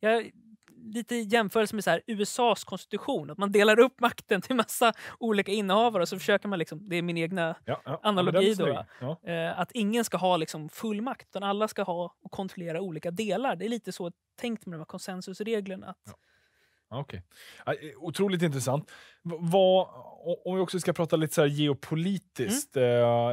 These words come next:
Speaker 2: l-, länder har ju än så länge inte varit så där kraftigt emot
Speaker 1: Nej.
Speaker 2: Bitcoin,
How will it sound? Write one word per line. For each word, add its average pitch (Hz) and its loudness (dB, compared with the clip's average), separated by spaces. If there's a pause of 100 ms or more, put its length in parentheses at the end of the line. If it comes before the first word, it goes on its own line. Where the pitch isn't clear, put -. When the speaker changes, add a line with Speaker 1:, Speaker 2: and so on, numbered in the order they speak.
Speaker 2:
l-, 120 -8
länder 170 6
har - 0
ju 135 0 (180)
än 208 0
så 190 -2
länge 139 4
inte 123 -2
varit 113 0
så 131 -4
där 107 0
kraftigt 120 -4
emot 160 0
Speaker 1:
Nej. 175 -4
Speaker 2:
Bitcoin, 151 -2